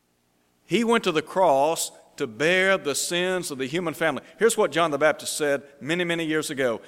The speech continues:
"Behold the Lamb of God who taketh away the sin of the world." What's God's answer to the problem of sin? Jesus. What is God's answer to the vileness of man? The blood of Jesus.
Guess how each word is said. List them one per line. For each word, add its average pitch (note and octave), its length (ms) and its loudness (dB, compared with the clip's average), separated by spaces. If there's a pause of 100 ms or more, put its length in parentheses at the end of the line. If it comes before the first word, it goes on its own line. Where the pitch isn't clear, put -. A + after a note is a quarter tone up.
(120)
"Behold E3 360 2
the F3 60 2
Lamb F3+ 220 4
of C#3+ 140 2
God E3 360 6 (160)
who D3 140 0
taketh G#3 540 2
away E3 380 4
the C#3+ 140 -4
sin F#3+ 300 0
of F3 60 0
the D#3+ 80 2
world." C#3 580 0 (1080)
What's G3+ 260 6
God's G3 460 6
answer F3 580 0
to E3+ 120 -8
the D3+ 80 -4
problem F#3 440 0
of F#3 80 -4
sin? G3+ 320 -4
Jesus. F#3+ 720 -6 (1300)
What G#3+ 180 6
is F#3+ 160 4
God's G3+ 460 6 (100)
answer F3 680 0 (1500)
to G3+ 100 0
the F#3+ 100 2
vileness G#3+ 500 6
of F#3 120 -2
man? F#3+ 360 0
The A2+ 60 -10
blood B2 300 -2
of D#3 100 -8
Jesus. - 680 -14